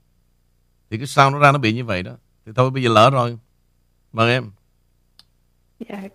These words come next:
Speaker 2: cảm ơn anh Vũ. À, thì em cũng không có đổi gì, không biết. À, và trở lại đó thì, um,
Speaker 1: <clears throat>
Speaker 2: hồi nãy Yến My được nghe một đoạn gần cuối của,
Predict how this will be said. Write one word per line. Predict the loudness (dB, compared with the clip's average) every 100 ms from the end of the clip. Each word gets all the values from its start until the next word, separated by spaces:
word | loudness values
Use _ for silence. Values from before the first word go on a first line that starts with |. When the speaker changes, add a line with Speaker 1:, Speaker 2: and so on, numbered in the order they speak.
| -4
Speaker 2:
cảm | 0
ơn | 2 2
anh | 2
Vũ. | 0 -2 -6 _ _ _ _
À, | -6 -4 -4 -6 -10 -16 _ _ _
thì | -6 -2
em | -2 -2
cũng | -4 -2
không | -4
có | -2
đổi | 0 0 -2
gì, | -6 -6
không | -4
biết. | -2 -4 -6 -20 -18
À, | -4 0 0 -2 -4 -2
và | 0 0
trở | 0 0
lại | 0 0 -2 -2
đó | -4 -4
thì, | -8 -8 -6 -2
um, | -2 -2 -4 -8 -12
Speaker 1:
<clears throat> | -10
Speaker 2:
hồi | -4 0
nãy | 0 0 -2 -4 -6 -8
Yến | -6 -4
My | -2
được | -2 -2
nghe | -2 0
một | -2 -4
đoạn | -6 -6 -6
gần | -4 -4 -6 -4
cuối | -4 -2 -4 -4
của, | -6 -6 -6 -4